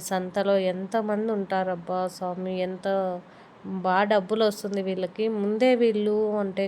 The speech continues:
కొంచెం బ-, చాలా ఏ-, సంవత్సరాల నుంచి ప్లేస్ అయితే వీళ్ళకి అది అని ఉంటుంది. ఇంకా వేరే వాళ్ళు వచ్చే ఛాన్సెస్ ఉండదేమో కొత్త వాళ్ళు, ఎందుకంటే వీళ్ళు అన్ని ఇయర్స్ నుంచి ఉన్నారు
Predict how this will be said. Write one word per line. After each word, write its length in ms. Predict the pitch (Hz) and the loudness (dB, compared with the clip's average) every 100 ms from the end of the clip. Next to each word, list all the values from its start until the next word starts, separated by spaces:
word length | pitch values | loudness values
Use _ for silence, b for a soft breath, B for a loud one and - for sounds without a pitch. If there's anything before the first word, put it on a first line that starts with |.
| 196 | -4
కొంచెం 320 | 190 175 180 180 | -6 -6 -10 -6
బ-, 160 | 190 185 | -6 -4
చాలా 440 | 185 190 202 214 226 226 196 | 0 2 2 4 4 2 0
ఏ-, 100 | 190 185 | 0 -2
సంవత్సరాల 540 | 190 196 208 220 214 202 202 | -4 -4 -4 -2 0 0 -2
నుంచి 220 | 202 226 233 | -2 -4 -2
ప్లేస్ 260 | 202 202 202 | -2 0 -2
అయితే 240 | 190 196 202 190 180 B B B - - | -4 -2 -2 -2 -6 B B B -8 -2
వీళ్ళకి 380 | 196 190 185 185 | 0 0 -2 -4
అది 220 | 180 190 185 180 175 - | -2 -4 -2 -4 -6 -8
అని 180 | 185 196 | -4 -2
ఉంటుంది. 600 | 190 180 190 185 185 208 262 B B B 208 | -2 -4 -6 -6 -2 -2 -2 B B B -2
ఇంకా 140 | 202 | 0
వేరే 320 | 185 196 196 208 | 4 4 4 4
వాళ్ళు 180 | 202 196 185 | 4 2 0
వచ్చే 180 | 185 190 196 | 0 -2 0
ఛాన్సెస్ 480 | 180 180 196 196 - | 0 -2 -4 -4 -4
ఉండదేమో 500 | 185 190 185 185 180 175 | -2 -2 0 -2 -4 -4
కొత్త 220 | 180 - | -6 -2
వాళ్ళు, 360 | 185 180 180 196 208 | 0 0 0 0 0
ఎందుకంటే 420 | 190 202 208 190 208 190 | 0 -2 -2 -2 -4 -4
వీళ్ళు 200 | 190 185 | -2 -2
అన్ని 200 | 185 202 202 | -2 0 0
ఇయర్స్ 200 | 202 208 | 0 -2
నుంచి 200 | 208 202 208 | -4 -2 -2
ఉన్నారు 260 | 196 196 | -2 -2